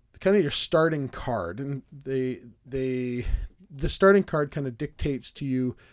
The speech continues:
how to set up the first round of the game, and that's, that's chosen just by player count. Um, so you take the one that, uh, is going to work for your player count. For us, for two, it's this one here,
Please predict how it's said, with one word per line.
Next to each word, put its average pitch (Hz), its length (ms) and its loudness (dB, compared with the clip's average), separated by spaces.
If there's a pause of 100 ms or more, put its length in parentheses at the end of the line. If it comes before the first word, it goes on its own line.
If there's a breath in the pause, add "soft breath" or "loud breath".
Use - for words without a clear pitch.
how 143 180 0
to 131 80 0
set 123 300 -4
up 123 300 -8
the 135 80 -10
first - 380 -6
round 110 240 -6
of 104 120 -12
the 120 60 -12
game, 113 340 -8 (580 soft breath)
and 147 260 0
that's, 160 220 4
that's 156 380 0 (160)
chosen 175 880 8
just 143 340 -2
by 131 140 0
player 98 360 -8
count. - 380 -16 (580 soft breath)
Um, 107 220 -6
so 131 140 -6
you 127 60 -2
take 165 200 0
the 160 80 2
one 135 220 0
that, 117 280 -4
uh, 101 500 -6 (140)
is 104 680 -8 (680)
going 131 260 -2
to 113 320 -4
work 107 300 -8
for 104 240 -6
your 98 120 -6
player 180 240 2
count. 185 260 -2
For 120 100 -6
us, 117 120 -8
for - 140 -14
two, 165 300 -2
it's 139 160 -8
this - 220 -10
one 104 160 -10
here, 123 340 -4